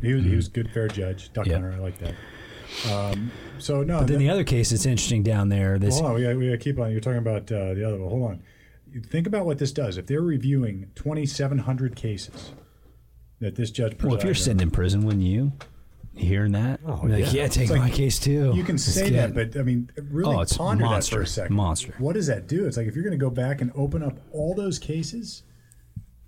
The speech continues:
Speaker 1: and, and allege what? That the judge was drunk at the time? So, you, I mean, I don't know what the standard's gonna be.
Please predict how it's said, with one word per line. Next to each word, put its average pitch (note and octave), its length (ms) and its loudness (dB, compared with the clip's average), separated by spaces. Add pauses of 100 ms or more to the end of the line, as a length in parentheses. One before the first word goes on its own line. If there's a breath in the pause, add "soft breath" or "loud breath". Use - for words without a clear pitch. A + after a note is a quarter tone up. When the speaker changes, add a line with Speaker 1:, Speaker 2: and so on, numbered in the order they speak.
Speaker 1:
and, C3+ 200 0
and C3+ 140 0
allege C3+ 340 0
what? D#3 220 -2
That G2 140 -8
the G#2+ 80 -6
judge B2+ 240 -2
was A2+ 120 -2
drunk C3 300 -2
at - 80 -6
the B2 60 -4
time? C3 340 -2
So, C3 140 -2
you, B2 140 0
I B2 100 0
mean, B2 120 0
I B2 60 0
don't E3 120 0
know D3 60 2
what C3 120 0
the A2+ 60 -2
standard's B2 340 0
gonna G2+ 140 -2
be. C3+ 440 -2